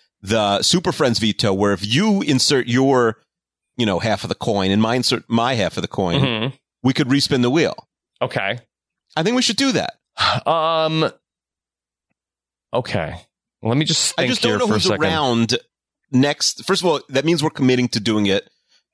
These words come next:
Speaker 1: you know, on a specific day next week,
Speaker 2: Mm-hmm.
Speaker 1: the, th-, the third wheel tournament. We
Speaker 2: Mm-hmm.
Speaker 1: could do it. We could have sixty-four listeners, and that could be, like, uh, our sixty-fourth episode.
Speaker 2: Yeah.
Speaker 1: I think it's too many listeners, probably.
Speaker 2: Mm-hmm.
Speaker 1: I don't know.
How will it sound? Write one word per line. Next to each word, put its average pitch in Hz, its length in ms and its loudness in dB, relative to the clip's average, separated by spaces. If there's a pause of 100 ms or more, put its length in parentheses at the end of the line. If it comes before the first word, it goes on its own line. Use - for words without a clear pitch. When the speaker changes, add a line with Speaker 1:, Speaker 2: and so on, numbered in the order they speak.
(280)
Speaker 1:
you 117 100 0
know, 90 180 0
on 95 60 0
a 90 40 -2
specific 120 400 -2
day 92 220 0
next 82 320 -4
week, 78 300 -6
Speaker 2:
Mm-hmm. 123 360 2
Speaker 1:
the, 107 60 2
th-, 107 100 -6
the 98 80 -2
third 98 260 -2
wheel 92 220 -2
tournament. 82 560 -4
We 180 120 -2
Speaker 2:
Mm-hmm. 123 100 2
Speaker 1:
could 104 120 0
do 117 160 0
it. - 140 -2 (400)
We 147 100 0
could 196 80 2
have 156 100 0
sixty-four 170 500 0
listeners, 117 680 0
and 104 200 2
that 110 140 -2
could 113 120 -6
be, 104 140 0
like, 95 280 -2
uh, 95 60 -2
our 87 180 0
sixty-fourth 98 480 -4
episode. 92 440 -2 (300)
Speaker 2:
Yeah. 104 360 -2 (760)
Speaker 1:
I 131 80 -2
think 123 120 2
it's - 120 -4
too 104 100 2
many 82 180 0
listeners, - 380 -2
probably. - 460 -8 (180)
Speaker 2:
Mm-hmm. 110 400 4 (1400)
Speaker 1:
I 95 60 -2
don't 80 140 -2
know. - 140 -4